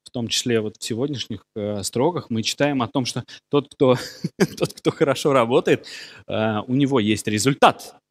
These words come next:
И вот, э, десять процентов от этого результата, м, было бы здорово отдать Богу, потому что, ну, хотя бы десять процентов отдай Богу, который дал тебе сто.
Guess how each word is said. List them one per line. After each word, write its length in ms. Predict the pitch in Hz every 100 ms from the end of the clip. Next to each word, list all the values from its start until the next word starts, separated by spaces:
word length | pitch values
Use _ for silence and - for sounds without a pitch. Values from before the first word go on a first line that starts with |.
| _ -
И 60 | 135
вот, 180 | 139 120 -
э, 400 | 135 113 107 107
десять 280 | 120 135 -
процентов 420 | 127 135 120 -
от 120 | 117
этого 280 | 127 117 117
результата, 680 | 110 107 113 151 190 143 117 131
м, 260 | 123 127
было 140 | 131 135
бы 100 | 127
здорово 360 | 123 139 123 113
отдать 280 | 123 113
Богу, 260 | 110 185 160
потому 280 | - 123 123
что, 640 | - 127 117 110 107 95 _ _ -
ну, 140 | 110
хотя 300 | 101 98 113
бы 100 | 113
десять 280 | 127 120 -
процентов 500 | 110 104 143 185 -
отдай 220 | 107 127
Богу, 260 | 117 151 139
который 320 | - 101 123
дал 180 | 117 113
тебе 200 | - 113
сто. 320 | - - 92